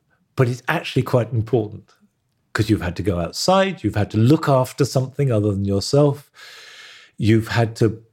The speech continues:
do it at a time when they want it, not when it suits you, um, and you are reconnecting. You, there is weather and there is light, and, and it's pretty minimal, but it's something. And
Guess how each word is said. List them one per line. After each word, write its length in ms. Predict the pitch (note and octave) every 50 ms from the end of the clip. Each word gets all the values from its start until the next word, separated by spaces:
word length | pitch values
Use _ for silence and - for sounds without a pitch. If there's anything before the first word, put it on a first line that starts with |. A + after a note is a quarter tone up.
| _ _ -
do 140 | - C3
it 140 | C#3 C#3+ -
at 100 | D3+ A2+
a 80 | B2 A2+
time 520 | - - F#2+ G#2+ A#2+ B2 B2+ C3+ D3 C#3
when 240 | A2+ A2 G#2+ G#2 F#2+
they 220 | G2 C#3 D3+ D#3+
want 280 | C#3 A#2+ B2 A2+ G#2 -
it, 140 | D#3 - -
not 240 | A#2 B2+ C3 - -
when 100 | A#2 A2
it 100 | A2 -
suits 360 | - - - A2+ A2 A2 - -
you, 400 | A#2 A#2+ B2 B2 B2+ B2+ - _ _ _ _ _ _ -
um, 500 | A2+ A2 G#2+ G#2+ G#2+ G#2+ G#2+ G#2 G2+ - _ _ _ _ _ _ _ -
and 160 | B2+ B2+ B2
you 160 | A#2+ C3 C3+
are 100 | C3+ C3
reconnecting. 680 | B2+ B2+ C#3 C#3 - C#3+ D#3 - - - - - G2 F2+
You, 240 | F#2+ G2+ A2 A2+ A2
there 160 | G2+ A2+ A2+
is 160 | A#2+ A#2+ - G#2
weather 420 | G2+ F#2+ F2 A#2 B2+ C3 D3+ G3 _ _ -
and 180 | - A#2 G#2 A2
there 160 | A2+ A2 A2+
is 160 | A2+ A2 A2
light, 440 | G#2 G2 F#2+ G#2 A2+ A2 - - - - - _ _ -
and, 300 | A2 G#2+ G#2 A2 A2+ A2 -
and 320 | A#2+ A2 A2 A2 G#2+ G2+ - _ - - - _ _ - _ _ _ _ _ _ _ _ _ _ _ _ _ _ _ -
it's 140 | - - -
pretty 360 | - - - D#3+ D3 - D#3
minimal, 520 | C3+ C3+ D3+ C#3+ A2+ F#2+ E2 E2+ - - _ _ _ _
but 100 | - G2+
it's 160 | G#2+ A2 - -
something. 640 | - - C#3 B2 A2+ A2 - - - F#2+ G2 A2 - _ _ _ _ _ _ _ _ _ _ -
And 260 | - A2+ A2+ A#2 A#2